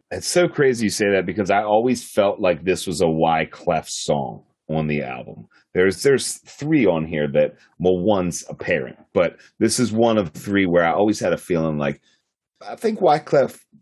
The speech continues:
might have been on the forefront of, of this song as far as writing and, and,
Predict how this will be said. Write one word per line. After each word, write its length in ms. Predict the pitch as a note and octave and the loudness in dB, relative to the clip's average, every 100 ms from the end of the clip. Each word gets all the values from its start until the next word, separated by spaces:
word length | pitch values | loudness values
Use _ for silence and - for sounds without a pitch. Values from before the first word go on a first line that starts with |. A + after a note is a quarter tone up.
| - | -4
might 260 | G#2+ G2 | 2 2
have 140 | F2+ D#2 | 2 2
been 160 | F#2 | 2
on 140 | F2+ F2 | 2 0
the 80 | D#2+ | 0
forefront 640 | - G2 E2 - D#2 C#2+ - | 2 0 2 0 0 -2 0
of, 180 | D2 C#2+ | 2 2
of 240 | D2+ D2 C#2+ | 2 0 0
this 240 | D2 - | -2 0
song 340 | D2 C2+ C2 B1 | -2 -2 -6 -2
as 200 | D2 - | -2 0
far 260 | E2 D2+ | 2 2
as 160 | C#2+ D#2 | 0 0
writing 440 | D#2 D2+ D2 C#2+ - | 0 2 0 -4 -4
and, 220 | C#2 - | -4 -4
and, 280 | C#2 C#2+ | -4 -4